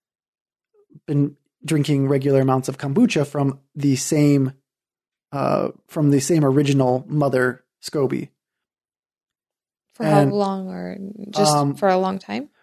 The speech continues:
Speaker 1: well, they'd both been, been drinking it, and they were both separate cases, but they, uh, one woman died and the other, I mean, one woman died, one just got severely sick.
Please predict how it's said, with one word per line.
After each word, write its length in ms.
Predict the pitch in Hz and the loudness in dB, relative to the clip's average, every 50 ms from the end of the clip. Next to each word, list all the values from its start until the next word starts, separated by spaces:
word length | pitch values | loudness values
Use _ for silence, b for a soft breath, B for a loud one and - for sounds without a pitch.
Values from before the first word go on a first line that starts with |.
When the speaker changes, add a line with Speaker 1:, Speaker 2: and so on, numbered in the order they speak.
| _ _ | _ _
Speaker 1:
well, 100 | _ 294 247 | _ -4 0
they'd 180 | 233 214 190 | 0 0 4
both 220 | 185 202 185 190 - | 4 2 2 2 -2
been, 220 | - 175 165 160 | -2 -2 -2 -2
been 260 | - - 147 170 165 | -4 -6 -4 -2 0
drinking 300 | 160 151 160 147 165 160 | 2 2 0 0 0 0
it, 140 | 156 151 151 | 2 2 2
and 80 | 151 151 | 2 2
they 80 | 147 139 | 2 4
were 80 | 139 | 4
both 180 | 135 139 139 135 | 2 2 0 -4
separate 280 | - - 143 135 135 - | -4 -6 -6 -6 -6 -8
cases, 340 | - 180 170 170 - 147 135 | -2 -2 -2 -2 -2 -6 -6
but 220 | 139 143 135 - | -6 -8 -6 -4
they, 240 | 143 139 139 139 135 | 0 0 0 0 0
uh, 120 | - 143 135 | -2 -2 0
one 220 | 135 139 156 156 | 2 2 2 4
woman 220 | 143 135 135 131 131 | 2 2 2 2 0
died 300 | 135 127 127 127 127 135 | 0 0 0 0 0 2
and 80 | 131 131 | 2 2
the 80 | 131 | 2
other, 260 | 127 127 127 131 - - | 2 2 0 0 -2 -2
I 80 | - 156 | -2 0
mean, 160 | 151 143 135 | 2 2 2
one 400 | 135 - - 147 151 196 220 240 | 0 -4 -12 -4 0 0 2 2
woman 180 | 240 226 226 208 | 2 2 2 0
died, 300 | 190 170 165 160 151 156 | 2 2 2 2 2 -2
one 240 | 156 151 147 143 | -2 0 0 -2
just 200 | 131 - 143 - | -2 -2 -6 -4
got 240 | - 143 - - - | -4 -6 -8 -8 -10
severely 320 | - - 147 139 131 127 123 | -6 -2 0 2 2 2 0
sick. 380 | - - - 131 - - - | -2 -2 -4 -4 -4 -4 -10